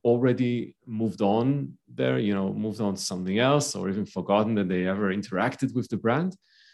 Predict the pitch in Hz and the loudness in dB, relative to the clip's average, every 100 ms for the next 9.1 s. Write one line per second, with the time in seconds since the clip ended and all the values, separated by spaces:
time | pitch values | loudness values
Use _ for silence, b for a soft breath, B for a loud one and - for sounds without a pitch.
0 | b 113 110 - 143 143 - 127 123 - | b 0 0 2 6 6 6 2 2 2
1 | 120 127 135 113 104 - 107 95 110 110 | 4 4 4 2 -2 -4 -4 0 2 4
2 | 113 - 107 95 90 90 90 - 101 98 | 2 0 -6 -4 -4 -4 -6 -4 -4 0
3 | 104 95 - - - _ _ _ _ _ | 2 0 -2 -12 -16 _ _ _ _ _
4 | _ _ - 123 - 135 127 92 - 156 | _ _ -2 0 2 4 4 0 2 6
5 | 196 220 170 - 120 110 113 110 104 - | 8 6 4 2 2 2 2 4 2 0
6 | 98 123 151 139 95 90 95 110 - _ | 2 2 4 2 2 0 -2 -4 -8 _
7 | 107 113 113 156 180 190 156 - 113 131 | -4 2 4 4 4 2 0 2 2 2
8 | - 123 107 - 98 - 120 113 113 - | -2 -6 -8 -6 -6 0 0 0 -4 -6
9 | 123 | -8